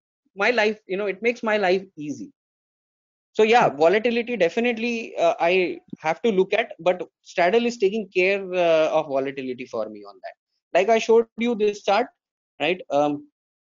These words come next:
Speaker 1: uh, twenty-nine thousand and twenty-nine thousand five hundred, both are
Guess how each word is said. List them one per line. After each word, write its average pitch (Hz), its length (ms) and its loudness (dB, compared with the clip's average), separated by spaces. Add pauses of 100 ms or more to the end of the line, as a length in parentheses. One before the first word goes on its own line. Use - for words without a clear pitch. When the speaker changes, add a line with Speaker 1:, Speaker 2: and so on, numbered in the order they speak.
(160)
Speaker 1:
uh, 131 200 4
twenty-nine 214 520 2
thousand 226 320 2
and 220 160 0
twenty-nine 214 460 0
thousand 196 280 0
five 160 220 2
hundred, 160 400 -2
both 196 300 0
are 226 340 2